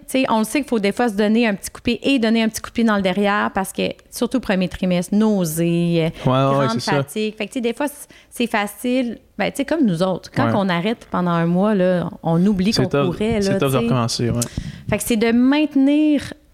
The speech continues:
Speaker 1: le, le, il y a tellement de bienfaits de maintenir le niveau d'activité physique.
Speaker 2: Ouais, c'est ça, ouais.
Speaker 1: Fait que c'est,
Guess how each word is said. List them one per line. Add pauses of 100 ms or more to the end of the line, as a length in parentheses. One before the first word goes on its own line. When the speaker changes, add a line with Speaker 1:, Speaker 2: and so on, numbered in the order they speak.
(120)
Speaker 1:
le,
le,
il
y
a
tellement
de
bienfaits
de
maintenir
le
niveau
d'activité
physique.
Speaker 2:
Ouais,
c'est
ça,
ouais. (300)
Speaker 1:
Fait
que
c'est,